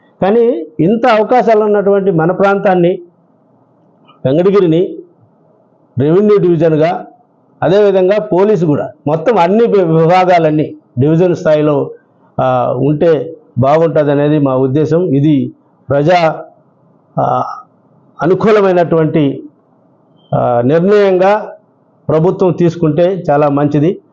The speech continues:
అదేవిధంగా మనకు నడుకుడి, కాళహస్తి నడుకుడి రైల్వే లైన్ వస్తూ ఉంది. మనకు వెంకటగిరి త్వరలో జంక్షన్ కూడా కాబోతుంది. మరి ట-, రవాణా సౌకర్యాలు కూడా మెరుగుపడే అవకాశం ఉంది. మనకు ఇటు మనం రాయలసీమ బార్డర్లో ఉన్నాం కాబట్టి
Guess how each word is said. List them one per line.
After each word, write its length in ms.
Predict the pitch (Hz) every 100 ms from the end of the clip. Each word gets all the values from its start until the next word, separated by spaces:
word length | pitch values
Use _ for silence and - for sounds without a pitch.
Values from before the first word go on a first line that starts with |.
| -
అదేవిధంగా 520 | 135 175 180 180 180
మనకు 260 | 175 165 156
నడుకుడి, 680 | 151 156 160 180 175 151 - _ _ _ _ _ -
కాళహస్తి 500 | 151 175 175 170 185
నడుకుడి 440 | 165 160 156 165 160
రైల్వే 320 | 151 170 175
లైన్ 260 | 160 160
వస్తూ 320 | 156 139 165 156
ఉంది. 160 | 151
మనకు 260 | 147 143 143
వెంకటగిరి 600 | 143 156 156 156 143 147 - _ _ _ -
త్వరలో 440 | 147 170 165 139
జంక్షన్ 340 | 135 147 165 160
కూడా 180 | 165
కాబోతుంది. 600 | 156 156 147 156 151 135 190 _ _ _ _ _ -
మరి 460 | 139 143 143 123 113 - _ _ _ _ _ 117
ట-, 80 | 110 117 113 110 104 104 117
రవాణా 360 | 143 180 196
సౌకర్యాలు 540 | 185 180 170 180 185 170
కూడా 160 | 180
మెరుగుపడే 500 | 170 170 170 165 160
అవకాశం 460 | 151 151 151 160 165
ఉంది. 280 | 160 175 - _ _ _ _ _ -
మనకు 500 | 143 170 165 185 180
ఇటు 380 | 165 190 190 190
మనం 340 | 196 190 185
రాయలసీమ 560 | 170 170 233 180 233 220
బార్డర్లో 520 | 160 170 208 220 214
ఉన్నాం 300 | 202 190 190
కాబట్టి 520 | 180 180 170 196 202